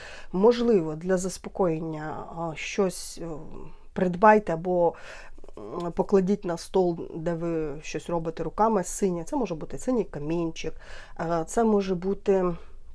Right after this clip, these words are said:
синя фарба, або синьою фарбою щось намальовано. Коротше, щось таке, о, синє. Чому саме синє? Ну, чесно, не знаю. Мені просто декілька разів показали цей кольор.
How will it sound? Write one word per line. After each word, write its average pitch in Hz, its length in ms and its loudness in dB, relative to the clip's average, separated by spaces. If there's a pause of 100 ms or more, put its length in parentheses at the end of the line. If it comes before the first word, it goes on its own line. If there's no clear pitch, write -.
(640)
синя 226 340 6
фарба, 170 500 -2
або 165 120 -6
синьою 220 300 2
фарбою 196 360 -2
щось - 240 -4
намальовано. 170 460 -2
Коротше, 196 340 -2 (340)
щось 247 240 6
таке, 214 360 4
о, - 280 0
синє. 160 420 -4
Чому 226 300 2
саме 247 280 -2
синє? 262 360 2
Ну, 214 260 6
чесно, 180 340 -4
не 170 160 -4
знаю. 151 260 -8
Мені 180 200 2
просто 185 300 -4
декілька 196 400 0
разів 170 320 -2 (340)
показали 151 460 -6
цей 135 160 -8
кольор. - 360 -10